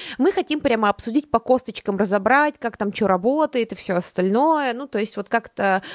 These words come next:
э, и, по крайней мере, меня из этого, м, толкает такие вопросы. Ну, я понимаю, что я, естественно, не,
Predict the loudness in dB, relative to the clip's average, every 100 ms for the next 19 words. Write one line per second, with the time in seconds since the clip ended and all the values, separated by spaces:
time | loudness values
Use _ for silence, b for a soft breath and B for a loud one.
0 | B -4 -2 -2 0 4 4 4 2 0
1 | 0 2 0 -4 -6 2 2 2 -2 0
2 | -2 B B B -2 2 2 2 2 2
3 | -2 -2 -2 0 -2 -2 0 2 2 0
4 | 0 0 0 -2 2 4 4 0 -6 0
5 | 0 0 -2 0 2 4 4